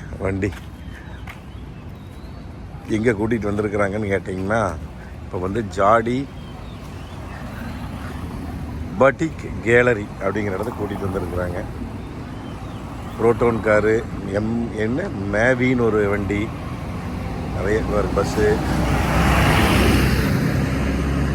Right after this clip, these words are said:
இங்க வந்துங்க கைவினை பொருட்கள் செய்யற இடங்களாமா, எல்லாமே கையில பண்றதுங்களாமா.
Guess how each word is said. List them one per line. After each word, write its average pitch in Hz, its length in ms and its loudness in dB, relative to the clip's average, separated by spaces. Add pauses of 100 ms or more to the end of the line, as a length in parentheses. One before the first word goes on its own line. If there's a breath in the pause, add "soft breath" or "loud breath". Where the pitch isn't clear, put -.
இங்க 117 200 2
வந்துங்க 131 280 2 (320)
கைவினை 127 460 2
பொருட்கள் 110 480 -2
செய்யற 107 240 2 (760)
இடங்களாமா, 101 520 -2 (1900 loud breath)
எல்லாமே 110 260 -2 (120)
கையில 113 260 0
பண்றதுங்களாமா. 98 600 -4